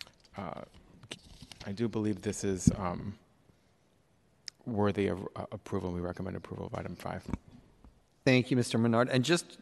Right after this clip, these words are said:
Speaker 2: can you clarify on the, the portion, the rec park portion that, that was on, uh,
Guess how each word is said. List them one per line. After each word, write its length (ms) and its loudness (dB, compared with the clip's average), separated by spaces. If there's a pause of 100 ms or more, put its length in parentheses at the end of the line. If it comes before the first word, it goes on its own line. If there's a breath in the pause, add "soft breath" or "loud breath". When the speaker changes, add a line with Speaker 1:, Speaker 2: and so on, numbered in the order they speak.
(120)
Speaker 2:
can 120 0
you 80 2
clarify 420 4
on 160 4
the, 280 4 (220)
the 160 0
portion, 560 2
the 80 4
rec 240 4
park 280 2
portion 520 2
that, 240 -2
that 80 0
was 180 -6
on, 340 0 (220)
uh, 200 -6